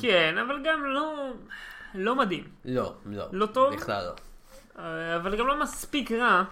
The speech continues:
Speaker 1: או הסוג
Speaker 2: מעניין.
Speaker 1: הנכון של רע.
Speaker 2: כן. אני חושב שעדיין הסרט שלהם הוא שהכי... א', נראה לי הכי טוב שראינו באמת,
Speaker 1: מהמם.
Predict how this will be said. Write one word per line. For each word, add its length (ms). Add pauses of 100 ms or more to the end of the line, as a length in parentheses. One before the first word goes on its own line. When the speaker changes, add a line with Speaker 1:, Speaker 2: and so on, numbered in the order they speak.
(480)
Speaker 1:
או 220 (320)
הסוג 260
Speaker 2:
מעניין. 160
Speaker 1:
הנכון 360
של 160
רע. 320
Speaker 2:
כן. 180 (560)
אני 80
חושב 120
שעדיין 480
הסרט 520 (140)
שלהם 300
הוא 100
שהכי... 560 (800)
א', 180 (160)
נראה 160
לי 60
הכי 200 (120)
טוב 300
שראינו 500
באמת, 580
Speaker 1:
מהמם. 280